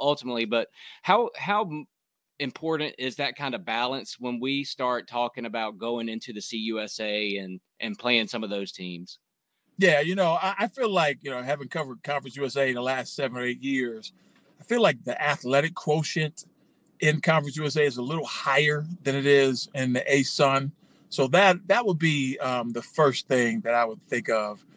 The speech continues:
Speaker 2: in terms of Liberty making that adjustment. The top teams in Conference U S A, the way it's comprised now, and of course, you know, there's a lot of reorganization. But when you think about the teams that are left, U A B, Western Kentucky, Middle Tennessee is starting to come up.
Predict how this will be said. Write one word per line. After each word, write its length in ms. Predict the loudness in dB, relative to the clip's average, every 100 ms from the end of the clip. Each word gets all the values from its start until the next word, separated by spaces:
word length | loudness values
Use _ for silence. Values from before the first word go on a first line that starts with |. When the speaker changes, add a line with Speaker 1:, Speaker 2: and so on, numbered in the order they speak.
| -20 _ -8
Speaker 2:
in 100 | -4
terms 280 | 4 4 4
of 100 | 4
Liberty 380 | 4 4 2 2
making 380 | 2 0 -2
that 180 | -2 -2
adjustment. 480 | -4 -6 -6 -8 -16 -20 -20 -8
The 80 | -6
top 320 | 4 4 4
teams 400 | 0 4 6 6
in 160 | 2 2
Conference 400 | 2 2 0 -2
U 100 | -2
S 120 | 0
A, 320 | 0 0 -4 -10 _ _ _ _
the 100 | 2
way 160 | 6 6
it's 140 | 4
comprised 500 | 0 2 2 2 0
now, 220 | 0 0
and 80 | -4
of 80 | -4
course, 200 | -2 -2
you 80 | -4
know, 140 | -4
there's 140 | -4
a 60 | 2
lot 180 | 4 4
of 80 | 4
reorganization. 720 | 4 4 0 0 0 -2 -8 -20 _ _ -2
But 60 |
when 120 | 4 6
you 60 |
think 160 | 6 4
about 380 | 6 6 4 -2 _ _
the 60 |
teams 240 | 2 4 6
that 100 | 6
are 80 | 6
left, 360 | 4 4 0
U 240 | -10 0 2
A 80 | 2
B, 480 | 2 2 2 0 -6 _ _
Western 340 | 2 2 0 -12
Kentucky, 680 | -2 2 2 0 -6 -6 -10 _ _ 0
Middle 180 | 2 2
Tennessee 420 | -2 -6 -4 -6
is 80 | -2
starting 300 | -2 -2 -4
to 60 |
come 260 | -6 -4 0
up. 240 | 0 0